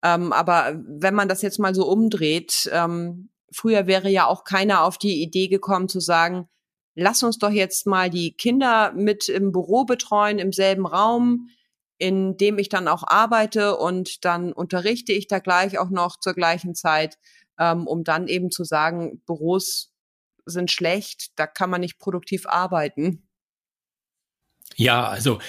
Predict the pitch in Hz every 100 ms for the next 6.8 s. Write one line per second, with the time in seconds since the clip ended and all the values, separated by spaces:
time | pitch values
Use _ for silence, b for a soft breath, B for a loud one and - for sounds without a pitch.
0 | B B B _ _ _ 156 - 139 -
1 | _ _ _ _ _ _ _ - - 131
2 | 143 135 120 - _ _ _ 135 180 190
3 | - 143 143 160 147 131 - 131 170 165
4 | 151 147 135 135 - 127 - 131 120 143
5 | 165 151 135 139 117 123 170 147 101 -
6 | 98 107 101 - 101 92 95 92